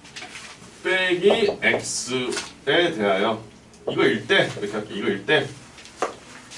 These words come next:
피에이, 피비, 피씨, 피디. 와라. 자, 이렇게 물어봤죠? 여러분, 이 문제가 어렵죠?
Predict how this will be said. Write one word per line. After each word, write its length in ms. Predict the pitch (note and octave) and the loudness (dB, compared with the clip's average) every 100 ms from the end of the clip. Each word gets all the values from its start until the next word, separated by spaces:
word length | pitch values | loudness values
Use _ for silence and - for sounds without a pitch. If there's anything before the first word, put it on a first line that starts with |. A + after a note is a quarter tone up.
| - - | -10 -6
피에이, 720 | - A3+ A3+ D3 C#3+ B2 - - - - - - - - - | -4 0 4 4 4 0 -4 -10 -12 -12 -14 -12 -12 -10 -8
피비, 580 | G3+ F3 C3 D#3+ G#3+ - - - - - - - - - - - - - - - | -4 -2 0 0 0 -2 -8 -8 -18 -14 -14 -12 -12 -12 -10 -12 -12 -14 -14 -12
피씨, 760 | - F3+ F3+ - G3+ A3 A#3 A3+ - - - - - - - - - - - | -6 -4 -2 -2 0 2 2 0 -6 -4 -6 -6 -14 -16 -20 -20 -20 -20 -12
피디. 440 | - A3+ - - - - - - - - - | -8 -4 -4 -4 -8 -14 -12 -12 -8 -10 -6
와라. 280 | - - - - - - - - - - - | -4 -2 -2 -6 -14 -6 -6 -4 -6 -8 -2
자, 140 | - | 4
이렇게 220 | G3 G#3 F3+ | 4 4 4
물어봤죠? 580 | C#3+ - - - - - | 4 4 4 2 0 2
여러분, 260 | G#3+ G#3+ | 4 6
이 80 | C#3+ | 4
문제가 280 | F#3+ G#3+ - | 4 2 4
어렵죠? 500 | - D#3 - - | 4 4 2 -2